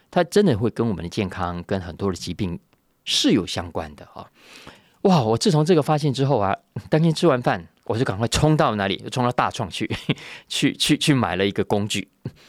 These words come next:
我的做法是不要跟它近距离接触，因为根据我，呃，我的那个测试的结果呢，一旦我们距离这个手机可能有二十公分以上的时候，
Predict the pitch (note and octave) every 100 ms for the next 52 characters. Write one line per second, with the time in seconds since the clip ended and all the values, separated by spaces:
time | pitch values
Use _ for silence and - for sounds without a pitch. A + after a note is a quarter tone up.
0 | - - - _ C3+ B2 C3+ G#3+ C3+ F2+
1 | - C3 - _ _ _ - C#3 E3 B2+
2 | A#2+ A#2 A2 F#2+ F#2+ E2 F#2 - D3+ E3
3 | - - - - F#3 F#3 A2+ F#2+ - A#2
4 | - A2 B2 C#3 B2 A#2 A3 D3+ - G2+
5 | - G#2 G#2+ E2 E2 E2 - - - -
6 | - - F#3+ - A3 G#2+ - B2+ A#2+ -
7 | B3 E3+ G#2 F#2+ G2+ - - D#3+ A2+ -
8 | G2 E2+ - B2 A2+ A2 - - - G2+
9 | G#2+ A2 - _ D3+ A2 - F#2+ - A2
10 | G#2+ G#2 - F#2+ - A2 D#2 - D#2